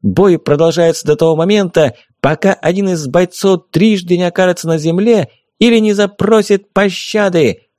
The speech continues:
Музыканты! Волынщики, стоящие чуть поодаль, засунули мундштуки инструмента в рот и выдали жуткий звук.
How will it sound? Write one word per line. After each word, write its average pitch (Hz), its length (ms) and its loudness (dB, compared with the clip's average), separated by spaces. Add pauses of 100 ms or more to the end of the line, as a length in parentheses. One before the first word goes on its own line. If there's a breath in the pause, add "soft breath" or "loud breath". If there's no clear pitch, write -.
(200)
Музыканты! 240 1400 0 (1600)
Волынщики, 160 720 -2
стоящие 156 460 -2
чуть - 400 -6
поодаль, 180 580 0 (220)
засунули 117 640 -2
мундштуки 107 580 -2
инструмента 98 680 -2
в 87 80 -4
рот 175 340 -4 (220)
и 101 140 2
выдали 110 580 0
жуткий 107 460 -2
звук. 101 500 -6